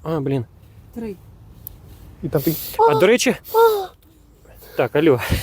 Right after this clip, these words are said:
Speaker 1: <laughs> Бензинчиком попахує трошки.
Speaker 3: Ну, да, треба якісь, е, спецефекти вводити.
Speaker 1: Так,
Speaker 3: А то
Speaker 1: ну що?
Speaker 3: доволі ску-, да, скучне відео.
Speaker 1: Блін, ще я, конечно, красавчик, я
Speaker 3: Сумне.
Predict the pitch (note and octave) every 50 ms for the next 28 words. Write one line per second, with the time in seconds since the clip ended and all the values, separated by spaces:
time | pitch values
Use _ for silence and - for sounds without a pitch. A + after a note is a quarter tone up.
0 | - - - - A#3 A4 G4 - - - - - F#5+ - - - - B2 D#3 D3+
1 | D3 C#3 F#3 G#3+ - - G3+ - G3 - G#3 - G4+ G4+ - - - - G4 -
2 | - - - C#3 A#2+ - - - - _ - E3+ E3+ F3+ G3+ G#3 G#3+ G#3 G#3 G3+
3 | G3+ F#3+ F#3 F3+ E3+ E3 D3+ C3+ C3+ F3 G3 A#3 C#4 C4+ - G#3 G#3+ A3+ G#3 G3+
4 | F3 D#3+ D#3 - D3+ - - - D#3 D3+ D3+ D3 - - E3 D3 - D3+ C3 D3+
5 | D#3 - - - B2 A#2+ C3+ B2+ A#2+ A#2 - C3 D#3 D3 C#3 D#3 D#3+ E3 E3 E3
6 | D#3 C#3+ D3+ F3+ F3+ F#3 F#3 F3 E3 - - - F3 E3+ D3+ C#3+ D3 C#3+ C#3+ C#3+
7 | D3 D3 F3 F#3+ E3 D#3 - F3+ D#3+ - - D#3+ C#3+ C#3 C3+ C3+ C3+ C3+ C#3 D#3
8 | D3 C3+ C#3 C3 B2 A#2+ - - - - - - - - - - - - E3 D#3
9 | A#3+ A#3+ G3+ E3+ - - E3+ - - - B3 A#3+ A#3 G3+ - G#3+ G#3+ G3+ - -
10 | G3+ - G#3 F3 - A#3 A#3+ A3+ - - - - D3+ E3 F3 D#3+ - - - A3+
11 | G3 F#3 F#3+ F#3+ D#3